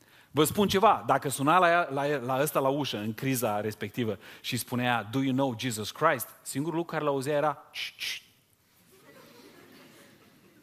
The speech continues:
Și să vă spun ceva, <laughs> în criza în care era, omul n-avea nevoie de asta.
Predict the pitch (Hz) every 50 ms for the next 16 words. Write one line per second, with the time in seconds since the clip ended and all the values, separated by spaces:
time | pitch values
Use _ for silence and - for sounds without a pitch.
0 | _ _ _ _ _ _ _ _ _ _ _ _ _ _ _ _ _ _ _ _
1 | _ _ _ _ _ _ _ _ _ _ _ _ _ _ _ _ _ _ _ -
2 | _ - - - - 170 175 170 143 - - - - 147 143 151 - - 202 -
3 | 208 196 202 170 104 - - - - _ _ _ _ _ _ _ - - - 175
4 | 139 113 - - - - - - 143 151 151 - - 190 226 214 226 202 180 196
5 | 180 175 175 165 175 185 196 190 180 180 180 170 170 175 190 185 170 180 165 160
6 | 147 156 151 143 139 127 113 - - - -